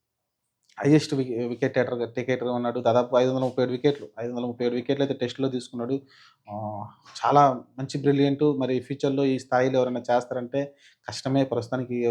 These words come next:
ఆయన దరిదాపుల్లో కూడా ఎవరు లేరు ప్రస్తుతానికి. చూడాలి మరి. ఆ, ప్రస్తుతం అయితే అతను హైయెస్ట్ వికెట్ టేటర్‌గా ఉన్నాడు కాబట్టి ఐదు వందల ముప్పై ఏడు వికెట్లతోటి, అలానే దాదాపు ఆరు సెంచరీలు, టెస్ట్‌లో ఆరు సెంచరీలు అంటే మామూలు విషయం కాదు. ఒక ఆల్రౌండర్లు కూడా,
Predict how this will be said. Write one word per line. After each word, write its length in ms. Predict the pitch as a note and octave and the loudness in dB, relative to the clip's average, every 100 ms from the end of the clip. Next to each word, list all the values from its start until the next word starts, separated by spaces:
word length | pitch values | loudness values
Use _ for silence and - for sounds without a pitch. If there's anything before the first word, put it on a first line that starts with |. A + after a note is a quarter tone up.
| A#2 | 2
ఆయన 280 | A2 A2+ A#2 | 0 -2 -2
దరిదాపుల్లో 540 | A#2 B2 B2 B2 B2+ | -2 2 0 0 -4
కూడా 120 | C3 | -2
ఎవరు 240 | A#2+ B2 A#2+ | -2 -2 -2
లేరు 300 | A#2 B2 D#3 - _ _ B2+ | 0 0 -2 -6 _ _ -10
ప్రస్తుతానికి. 420 | A2+ C3 A#2+ D#3+ D#3+ _ _ - | -4 -4 -2 -4 -6 _ _ 4
చూడాలి 220 | D3+ D3 | 6 6
మరి. 280 | C#3+ D#3 D#3 | 4 2 0
ఆ, 240 | B2+ B2+ | -2 -2
ప్రస్తుతం 400 | B2 C3 B2 C#3+ | -2 -4 -6 -2
అయితే 220 | C#3 C#3 D3 | -2 0 0
అతను 220 | B2 B2 | 0 -2
హైయెస్ట్ 400 | B2 C3+ C3+ C3 | -2 -4 -4 -6
వికెట్ 260 | B2+ B2+ | -4 -4
టేటర్‌గా 320 | B2+ B2 B2 A#2+ | -2 -4 -4 -2
ఉన్నాడు 220 | A#2+ A#2 | 0 0
కాబట్టి 240 | A#2 A#2 | 0 0
ఐదు 100 | A#2 | -2
వందల 100 | A#2+ | -2
ముప్పై 200 | A#2 A#2 | -4 -4
ఏడు 120 | A2 - - - | -4 -6 -18 -20
వికెట్లతోటి, 580 | A2+ A2+ B2+ A#2 A#2 D3 D3 - _ | -6 -4 -2 -4 0 0 0 -12 _
అలానే 400 | A#2+ C#3 C#3 C3 | 4 6 4 2
దాదాపు 340 | B2 A#2 C3+ B2 | 4 6 6 8
ఆరు 200 | - - | 6 4
సెంచరీలు, 380 | C#3+ C#3 D3 | -2 -4 -4
టెస్ట్‌లో 420 | B2 B2+ - D3+ D3 | -2 -6 -4 4 6
ఆరు 140 | C3 | 6
సెంచరీలు 280 | C3 C3 C#3 | 2 -6 -6
అంటే 140 | C3+ | -4
మామూలు 300 | C3 B2 C3+ | -2 -2 0
విషయం 240 | C3 - B2 | -4 -6 -8
కాదు. 160 | B2 | -6
ఒక 140 | A#2+ A2+ | 0 4
ఆల్రౌండర్లు 500 | A#2+ B2+ C3 B2+ C3 | 4 2 -4 -4 -2
కూడా, 240 | C3+ | 0